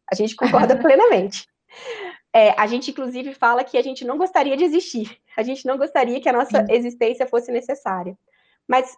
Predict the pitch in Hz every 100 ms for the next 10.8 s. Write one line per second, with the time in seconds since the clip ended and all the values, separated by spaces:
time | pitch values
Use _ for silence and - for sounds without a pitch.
0 | - 330 330 254 214 208 - 233 214 -
1 | - 208 226 226 214 220 226 247 - 240
2 | 247 240 - 202 185 - 233 240 254 285
3 | 277 269 254 - 226 214 202 - _ _
4 | _ - - 196 233 - 220 220 208 -
5 | 254 254 254 196 196 202 208 277 302 -
6 | 202 190 - 202 202 202 208 214 226 214
7 | 214 214 220 247 269 262 240 220 220 208
8 | 202 202 220 226 214 247 - 240 240 220
9 | - 220 220 208 202 - 214 240 233 220
10 | 208 208 214 196 - 196 202